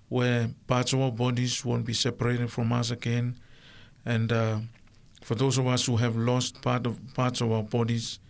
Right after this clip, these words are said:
we will receive them back, but in a body that will not be affected by death anymore. We look forward to that time, O Lord. And meanwhile, while we wait for your coming,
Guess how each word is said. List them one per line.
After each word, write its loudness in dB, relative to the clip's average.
we 2
will 2
receive 0
them 0
back, 0
but 0
in 2
a 0
body 0
that -2
will 0
not 0
be -2
affected -2
by 0
death -2
anymore. -2
We 0
look 2
forward 2
to -2
that -2
time, 2
O 2
Lord. -2
And -2
meanwhile, 4
while 4
we 2
wait 2
for -2
your 0
coming, 0